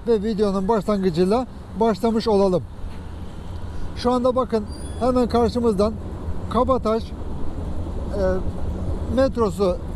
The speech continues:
metro hattı geçiyor. Bağcılar, Kabataş.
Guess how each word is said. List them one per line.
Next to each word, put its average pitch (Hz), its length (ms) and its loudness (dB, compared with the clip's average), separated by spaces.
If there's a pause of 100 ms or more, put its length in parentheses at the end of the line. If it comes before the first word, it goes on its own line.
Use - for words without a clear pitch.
(120)
metro 240 320 2
hattı 220 220 0
geçiyor. 190 500 2 (1600)
Bağcılar, 220 480 2
Kabataş. 208 500 2